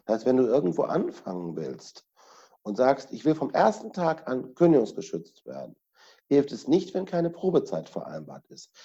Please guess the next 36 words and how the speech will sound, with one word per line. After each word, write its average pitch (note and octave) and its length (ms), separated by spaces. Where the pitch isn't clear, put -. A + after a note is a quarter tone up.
Ich - 120
kann F#3 240
dich G3 180
bis C3+ 140
zum G#2 140
letzten D3+ 560
Tag A2 500
der G2+ 120
sechs C3 260
Monate G#2+ 640
deines F#2+ 200
Arbeitsverhältnisses G#2+ 800
kündigen C3+ 640
und A2+ 160
kann D3+ 260
dir D#3+ 380
eine G#2 100
Kündigung D3+ 640
geben, C3+ 460
ohne C#3+ 220
dass C#3+ 100
du C#3 100
einen C3+ 80
Kündigungsschutz E2+ 640
hast. - 260
Das F2 100
ist G#2 100
ja B2+ 100
ganz A#2 200
wichtig, D3 220
in A#2+ 100
Deutschland C3 340
gilt G#2+ 180
generell A#2+ 340
das G#2 140
Kündigungsschutzgesetz. D3 840